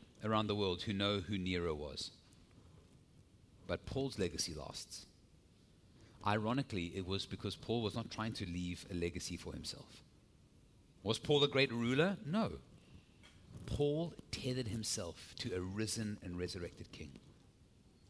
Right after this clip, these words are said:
a King who lives forever, a King who suffered and died for us, and a King whose gospel advances, even through suffering and adversity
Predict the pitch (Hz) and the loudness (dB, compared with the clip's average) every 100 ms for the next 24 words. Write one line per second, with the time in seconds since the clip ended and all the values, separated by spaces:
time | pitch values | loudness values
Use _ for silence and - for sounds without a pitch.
0 | - 104 - 131 117 110 104 107 - - | -16 -10 0 2 2 2 2 2 0 -2
1 | 113 - 147 - - - - - - - | -4 -2 -4 -4 -10 -14 -20 -20 -20 -20
2 | - - - - - - - - - 147 | -20 -20 -20 -20 -20 -20 -12 -4 0 2
3 | 127 127 - 156 - 143 120 117 131 143 | 2 2 2 2 0 0 2 2 0 -4
4 | 87 78 - - 104 107 - 143 120 123 | -8 -4 -4 -2 -2 -2 0 0 2 0
5 | 104 98 127 - - 135 107 90 113 120 | 0 0 0 0 -2 0 0 0 -2 -2
6 | - 78 78 - - - - - - - | -4 -6 -8 -10 -12 -20 -20 -20 -20 -20
7 | - - - 110 131 135 - 139 - 127 | -20 -14 -4 -2 0 0 0 0 0 0
8 | 117 104 104 98 92 71 69 | 0 0 -2 -4 -4 -8 -10